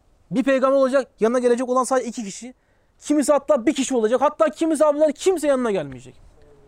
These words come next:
Böyle peygamberler de olacak değil mi abiler? Hadislerden bunu anlıyoruz. Peygamber olarak gönderilmiş ama ona tabi olan kimseler bir kişi, iki kişi, hatta kimse tabi olmayan kimseler de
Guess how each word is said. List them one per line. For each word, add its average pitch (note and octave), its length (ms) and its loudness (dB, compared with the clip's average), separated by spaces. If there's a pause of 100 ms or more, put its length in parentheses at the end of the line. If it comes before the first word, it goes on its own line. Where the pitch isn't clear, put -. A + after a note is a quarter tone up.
(240)
Böyle G#3+ 140 2
peygamberler C4 540 0
de C#4+ 40 -6
olacak F#3 320 -6
değil F4+ 120 -6
mi C4+ 100 -4
abiler? B2+ 320 -8
Hadislerden F#3 380 -8
bunu A#3 100 -4
anlıyoruz. A3+ 440 -6 (400)
Peygamber G3 340 -2
olarak G3 160 -6
gönderilmiş A3 400 -4
ama B3 120 -6
ona A3 180 -6
tabi G#3+ 240 -4
olan A3 120 -4
kimseler G#3 360 -8 (340)
bir A3+ 160 -6
kişi, F3+ 180 -14
iki G3+ 100 -12
kişi, - 140 -8
hatta A3 200 -6
kimse A#3+ 440 -6 (440)
tabi G3 260 0
olmayan G#3 280 -2
kimseler F#3+ 460 -2
de A3 120 -10